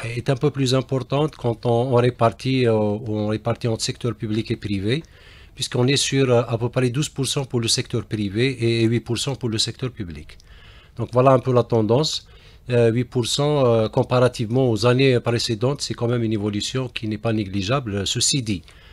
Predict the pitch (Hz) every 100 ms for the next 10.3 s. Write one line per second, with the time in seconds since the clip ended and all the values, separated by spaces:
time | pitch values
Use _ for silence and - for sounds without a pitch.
0 | - - - - 117 120 131 131 131 143
1 | 143 123 117 117 117 107 160 170 - 120
2 | 110 123 135 120 113 - 127 120 - 117
3 | 104 95 110 123 165 147 110 113 - 113
4 | 110 104 95 - - - - 120 113 135
5 | - 120 110 - 110 139 135 120 107 107
6 | 117 104 101 104 104 117 127 110 104 -
7 | 101 98 92 95 - 127 - 123 - 104
8 | 104 - 113 127 127 110 104 104 107 -
9 | 123 113 107 104 117 - 104 - 120 127
10 | 135 110